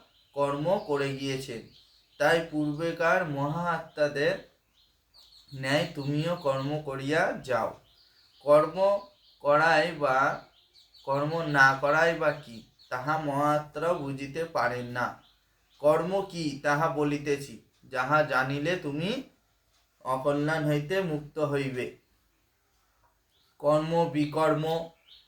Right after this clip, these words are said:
এবং অকর্ম, এই তিনটি বুঝিবার আছে। শাস্ত্রে রহিত অকর্ম বিষয়েও বুঝিবার আছে,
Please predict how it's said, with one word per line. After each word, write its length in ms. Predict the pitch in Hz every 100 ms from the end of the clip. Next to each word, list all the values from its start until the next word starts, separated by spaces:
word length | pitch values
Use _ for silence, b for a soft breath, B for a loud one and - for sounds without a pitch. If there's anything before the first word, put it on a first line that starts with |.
| _ _ - - _ _ _ _ _ _ _ _ -
এবং 320 | 170 190 170
অকর্ম, 580 | 156 151 156 147 123 113 - _ _ _
এই 100 | 165
তিনটি 500 | 165 156 151 151 170
বুঝিবার 540 | 147 143 147 160 170 165
আছে। 380 | 143 135 170
শাস্ত্রে 680 | 190 135 131 - - 156 170
রহিত 520 | 143 143 170 156 165 -
অকর্ম 600 | 127 131 147 151 160 170
বিষয়েও 720 | 143 151 180 170 170 208 240 - b b -
বুঝিবার 640 | 135 135 139 156 196 - 135
আছে, 360 | 131 - 113